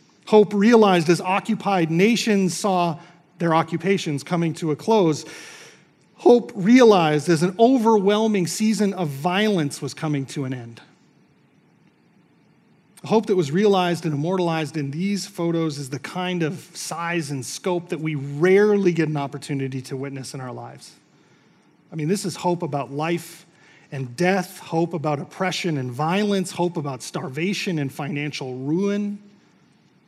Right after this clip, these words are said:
Hope comes in all shapes and sizes, but the impact of hope realized is directly tied to the length and the depth at which that hope was felt and needed in the lives of those who were looking to it.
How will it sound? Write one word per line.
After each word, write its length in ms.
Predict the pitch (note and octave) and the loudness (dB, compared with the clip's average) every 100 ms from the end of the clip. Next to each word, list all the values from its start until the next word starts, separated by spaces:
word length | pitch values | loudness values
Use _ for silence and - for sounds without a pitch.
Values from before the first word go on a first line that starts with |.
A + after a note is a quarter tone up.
| _ _ _ _ | _ _ _ _
Hope 240 | - B3 - | 0 0 2
comes 380 | B3 A#3+ A3+ F#3 | 2 4 2 0
in 160 | E3+ | -2
all 380 | E3 G#3 A3 G#3 | 0 0 0 0
shapes 560 | - G#3+ G3+ G3+ - - - - - | 0 0 0 -2 -12 -16 -20 -20 -8
and 120 | D#3 | -6
sizes, 600 | - F#3 G3+ G3+ G#3 F#3+ | -2 -2 0 0 0 -2
but 180 | E3+ F3+ | -2 -2
the 220 | E3+ E3+ | -2 -2
impact 680 | A3+ C4+ D#4 G#3 B3+ C4 - | 0 4 4 2 -2 -2 -4
of 140 | F#3 C#3+ | -6 -4
hope 420 | - A3 A3 - - _ | 0 0 0 -10 -20 _
realized 880 | D#3 D#3 A#3 A#3+ G#3 D3 D3 D3 - | -4 2 4 6 4 2 -2 -4 -2
is 120 | F3 | -2
directly 840 | D3 F3 D#3 A3 A#3 - A#3+ B3 A#3 | 0 -2 0 0 0 -2 -4 -4 -4
tied 500 | A3+ - F3+ F3+ F3 | -6 -6 -2 -2 -2
to 100 | F#3 | -4
the 100 | D3 | -2
length 400 | C#3+ G3+ A3+ - | -2 -2 -4 -6
and 120 | E3+ D#3 | -4 -4
the 60 | |
depth 480 | B2+ E3+ G3 - - | -2 0 0 -4 -12
at 160 | E3+ D3 | -12 -2
which 260 | F#3 F#3 | -2 -2
that 160 | F#3 D#3 | -4 -4
hope 280 | C3 G3+ G3 | -2 -2 -2
was 140 | E3 | -8
felt 420 | - - G#3 G#3 G#3 | -8 -2 -2 -2 -4
and 260 | F3 E3 F3+ | -4 0 2
needed 460 | A#3 B3+ F#3 C3+ | 4 4 4 2
in 220 | F3 F3+ | -2 -2
the 100 | E3 | 0
lives 540 | D#3 F3 F#3+ G3+ G3 F3+ | 0 2 2 2 -2 -6
of 160 | E3+ | -6
those 360 | D3+ D#3 D3+ - - - - _ _ | -2 0 -2 -4 -16 -20 -20 _ _
who 60 | F3+ | -2
were 100 | D3 | -2
looking 580 | C#3+ F3 F#3 E3+ D#3 C3+ | 2 0 0 -2 -4 -4
to 300 | - E3+ C3+ | -8 -6 -6
it. 260 | A2 - | -8 -20